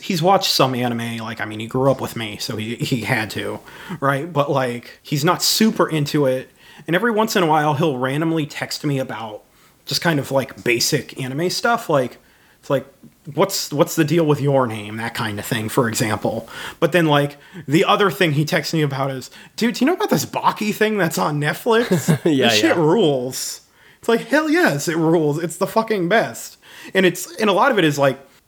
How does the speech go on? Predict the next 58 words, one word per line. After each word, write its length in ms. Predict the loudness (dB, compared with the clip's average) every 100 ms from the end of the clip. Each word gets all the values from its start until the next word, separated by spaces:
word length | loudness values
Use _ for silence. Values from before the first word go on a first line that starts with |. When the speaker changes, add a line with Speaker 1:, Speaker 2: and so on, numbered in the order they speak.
| _ _
Speaker 1:
it's 180 | -4 -2
just 240 | 0 0 0
the 140 | 0
absurd 500 | 0 0 2 0 0
fights 420 | 0 0 0 -4
are 200 | 0 0
really 480 | 2 0 2 4 0
cool. 680 | 0 0 2 2 2 -2 -10 _ _ _ -4
And 240 | 0 0 2
that's 340 | 0 0 -6
really 560 | -6 -2 0 2 2 0
as 160 | -2 -2
far 260 | 0 2
as 160 | 0 2
you 80 | 0
need 220 | 2 0
to 80 | -2
go 400 | 0 2 2 0
to 120 | -4
have 260 | -4 -4 -4
fun 300 | -2 0 0
with 160 | -6 -14
it. 220 | -16 -2
Speaker 2:
Yeah, 160 | 2 4
it, 120 | 4
it 120 | 2
helps 260 | 2 0 2
also 240 | 2 4
that 160 | 2 2
the 60 | 0
death 280 | 2 2
row 160 | 2 4
inmates 320 | 4 2 2
are 80 | 2
all 120 | 2
new 200 | 2 0
characters, 720 | 0 0 -2 -4 -12 -12 -16 -18 -4
right? 280 | -2 -2 -6 _ -2
So 160 | 2
Speaker 1:
Oh, 120 | 4
yeah. 300 | 2 0 -6 -12 _ _ _
Speaker 2:
they, 140 | -2 -2
they 260 | 0 0
don't 200 | 0 0
need, 220 | 0 -2 0
like, 260 | -2 -2
prior 380 | -4 0 0 0
introduction. 540 | -4 -4 -6 -4 -6
You 80 | -2
get 160 | 0 0
all 100 | -2
the 140 | -2
introduction 560 | -6 -2 -4 -2 -2 -2
you 80 | -2
need 260 | -2 -4
in 280 | -2 -2 0
this 180 | -4 -2
arc. 240 | -4 -6